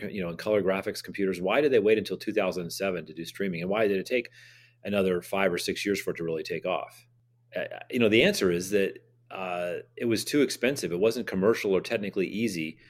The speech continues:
and straightforward to do streaming. Technically, yeah, you could do it, but it would, it would, it just wouldn't be a great experience. It, too few people could use it. And that's precisely why this is when I got into the energy business, because we,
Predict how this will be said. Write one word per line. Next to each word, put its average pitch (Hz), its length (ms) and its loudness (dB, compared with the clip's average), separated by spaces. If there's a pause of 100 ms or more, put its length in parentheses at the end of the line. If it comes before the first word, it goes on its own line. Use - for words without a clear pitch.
(140)
and 92 100 -10
straightforward 107 600 6
to 90 60 -4
do 92 100 0
streaming. 117 400 -4 (320)
Technically, 175 380 4
yeah, 104 240 4
you 135 180 2
could 139 100 -6
do 156 200 0
it, 143 120 -4
but 107 100 4
it 87 60 0
would, 87 280 -6
it 113 80 -4
would, 90 260 -6
it 92 100 -12
just - 200 -8
wouldn't 113 180 0
be 104 80 0
a 98 60 0
great 92 180 2
experience. 110 580 -2
It, - 320 -6
too 120 160 -2
few 107 140 -6
people 95 260 -6
could 80 180 -12
use 98 220 -2
it. - 140 -4 (600)
And 107 120 -2
that's 120 140 -2
precisely 104 800 0
why 85 260 -2
this 92 220 -4
is 87 120 -6
when 92 160 -2
I 85 120 -4
got 80 180 -4
into 80 140 -12
the 85 120 -8
energy 92 240 -4
business, 73 320 -14
because 90 300 -12
we, 92 320 -4